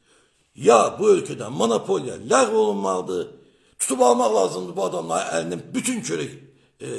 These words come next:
istehsalına məşğul olan adamların əlindən keçsin, dövlət nəzarət edilsin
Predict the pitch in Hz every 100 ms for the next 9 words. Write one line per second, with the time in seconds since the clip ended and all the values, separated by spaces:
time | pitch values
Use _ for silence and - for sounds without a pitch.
0 | 85 73 - - 160 170 170 160 143 135
1 | 147 139 107 131 147 156 156 180 - -
2 | _ - 202 - 233 180 170 170 - 120
3 | 110 101 92 90 87 95